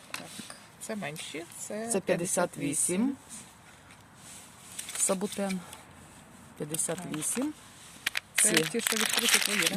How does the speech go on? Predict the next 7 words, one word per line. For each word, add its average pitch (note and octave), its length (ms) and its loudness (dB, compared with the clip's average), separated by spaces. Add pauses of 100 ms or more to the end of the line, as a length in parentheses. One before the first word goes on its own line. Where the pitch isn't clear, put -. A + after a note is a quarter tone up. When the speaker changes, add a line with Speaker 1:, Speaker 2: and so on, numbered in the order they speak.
Speaker 2:
Да, F3 80 0
да. E3 100 0 (4000)
Це F3 160 2
сорок D#3+ 320 4 (100)
вісім, D#3+ 460 2 (1400)
але D#3 140 6
Чікамаса. D3 720 2